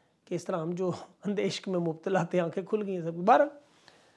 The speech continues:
इंशाल्लाह खान साहब अभी अदालत में मौजूद हैं और लाइव उनकी हो सकता है थोड़ी देर बाद कोई बातचीत भी हो, अ, गिरफ्तारी हो ना हो, ला-, देखें ये चीज़ें अब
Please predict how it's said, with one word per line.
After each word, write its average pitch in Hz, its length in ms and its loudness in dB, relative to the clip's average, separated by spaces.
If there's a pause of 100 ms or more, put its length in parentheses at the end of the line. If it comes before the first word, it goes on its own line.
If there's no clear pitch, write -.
(280)
इंशाल्लाह 269 320 12
खान 254 200 6
साहब 311 160 12
अभी 285 160 8
अदालत 240 360 10
में 277 60 6
मौजूद 240 380 6
हैं 269 240 2
और 208 80 -4
लाइव 208 300 8
उनकी 220 260 -2
हो 214 80 2
सकता 190 240 -2
है 208 80 4
थोड़ी 190 240 -4
देर 180 100 -4
बाद 175 220 -2
कोई 165 260 -2
बातचीत 143 380 -6
भी 185 160 -8
हो, 185 160 -2
अ, 185 60 -12 (1600)
गिरफ्तारी 233 600 6
हो 285 440 12
ना 208 220 6
हो, 277 420 12
ला-, 226 320 4
देखें 269 200 4
ये 294 200 4
चीज़ें 277 300 2
अब 254 240 2